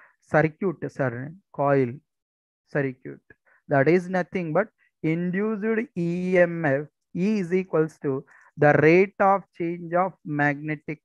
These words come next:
flux. The rate of change of magnetic flux. Minus indicate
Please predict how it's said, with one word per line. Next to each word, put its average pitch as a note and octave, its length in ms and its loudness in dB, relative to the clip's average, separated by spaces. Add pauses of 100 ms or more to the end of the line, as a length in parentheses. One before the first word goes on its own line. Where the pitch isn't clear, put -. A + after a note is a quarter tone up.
(140)
flux. - 800 -14 (800)
The C#3 140 2
rate D#3 320 2
of F#3 200 2 (140)
change D3+ 300 -8
of G#3+ 160 -4 (100)
magnetic C#3 600 -4 (120)
flux. - 400 -10
Minus F#3+ 680 -2
indicate E3+ 560 0